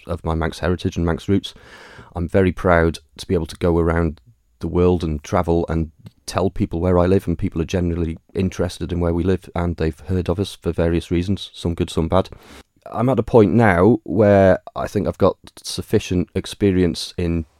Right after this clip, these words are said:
different areas of business, dealing with different people in the community, from people coming in to buy a cable for three quid to multimillionaires relocating to the island.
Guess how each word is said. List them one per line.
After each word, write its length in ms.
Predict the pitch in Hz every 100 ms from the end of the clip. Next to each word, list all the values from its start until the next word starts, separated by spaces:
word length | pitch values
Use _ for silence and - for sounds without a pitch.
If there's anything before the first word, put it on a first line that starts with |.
| _ -
different 300 | - 104 82
areas 300 | 92 87 90
of 120 | -
business, 380 | 127 127 117 - _
dealing 320 | - 110 101 92
with 180 | 90 - -
different 400 | 104 - 92 - -
people 320 | 131 120 131
in 80 | 110
the 80 | 101
community, 460 | 110 113 110 117
from 520 | 107 104 98 95 90 82 _ _ -
people 220 | - 107
coming 180 | 95 98
in 60 |
to 80 | 92
buy 180 | - 90
a 60 | 92
cable 320 | 95 95 90
for 120 | -
three 220 | - 95
quid 320 | - 92 92
to 220 | - 95 80 _ _ _ _ _ _ - _ -
multimillionaires 720 | 101 - 95 95 92 95 92
relocating 540 | 92 92 - 87 - 92
to 80 |
the 100 | 82
island. 280 | 90 90 90